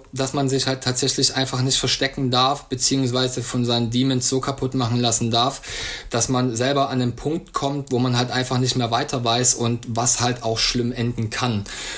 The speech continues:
Und, ähm, ich hab mich selber auch jahrelang, wie gesagt, in so einem Loch befunden,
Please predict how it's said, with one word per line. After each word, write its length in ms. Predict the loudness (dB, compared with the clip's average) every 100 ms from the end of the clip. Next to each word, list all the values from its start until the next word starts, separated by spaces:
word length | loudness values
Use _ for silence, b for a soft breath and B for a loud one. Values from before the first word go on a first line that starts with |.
| B B
Und, 640 | 2 2 2 2 0 -2 0
ähm, 540 | 2 4 2 0 -2 -8 -20 -20 -16 -8 -6
ich 140 | -2 0
hab 80 | 2
mich 260 | 0 0 0
selber 520 | 0 2 2 2 0
auch 260 | -2 -2
jahrelang, 540 | 0 2 2 2 2 2
wie 120 | 2
gesagt, 340 | 2 2 0
in 100 | 0 0
so 60 |
einem 280 | 0 0 -2 -2
Loch 240 | 0 0
befunden, 680 | -2 -2 0 -2 0 0